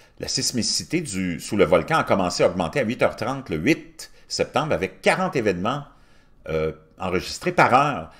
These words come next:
alors que les nuages météorologiques empêchaient l'observation directe du cratère. D'autres signaux enregistrés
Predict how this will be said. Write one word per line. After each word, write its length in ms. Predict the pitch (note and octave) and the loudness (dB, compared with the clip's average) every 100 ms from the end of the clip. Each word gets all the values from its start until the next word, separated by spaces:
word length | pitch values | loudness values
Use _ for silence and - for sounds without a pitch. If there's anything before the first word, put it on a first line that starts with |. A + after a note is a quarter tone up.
| - | -8
alors 220 | D#2+ G#2 G#2+ | 2 2 2
que 80 | |
les 60 | G2 | 0
nuages 320 | F#2 A#2 A2 | 2 2 0
météorologiques 520 | F#2+ G2+ F2 F2+ C#3+ | -2 0 2 2 0
empêchaient 380 | G#2 F#2 E2+ B2+ | -4 -2 -2 -2
l'observation 540 | G2 - E2+ E2 - G#2 | -4 -2 -2 -2 -4 -6
directe 360 | - G#2+ - | -4 -6 -8
du 140 | C#2+ - | -14 -10
cratère. 500 | E2+ - C3 - D2 | -10 -4 -4 -6 -4
D'autres 280 | D3+ F3 | -2 -2
signaux 300 | - - B2+ | -6 -8 -6
enregistrés 600 | A#2+ E2+ E2+ - - F3+ | -6 -6 -10 -10 -8 -10